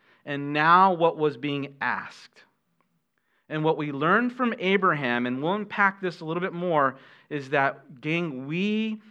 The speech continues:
can come to a place in our faith where we trust God with the people we love or the things that we love.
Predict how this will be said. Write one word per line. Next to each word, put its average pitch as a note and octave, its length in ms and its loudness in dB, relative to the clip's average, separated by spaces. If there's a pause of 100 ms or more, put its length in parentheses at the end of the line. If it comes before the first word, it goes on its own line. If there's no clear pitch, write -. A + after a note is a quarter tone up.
(160)
can C#3+ 120 -8
come G#3+ 340 -2
to A3 200 0
a G#3+ 80 4
place E3 400 -2
in D3+ 80 -4
our F3+ 160 4
faith C3+ 380 -4
where B2 80 -4
we A#2+ 160 -8
trust F#3 720 -8
God G#2+ 540 -2 (480)
with D3+ 280 0
the C#3 80 -4
people F#3+ 680 -4
we G3+ 200 -4
love A#2 500 0
or B2 120 -6
the A#2 120 -4
things C3+ 500 -6
that A2 180 -4
we G2+ 180 -14
love. - 460 -20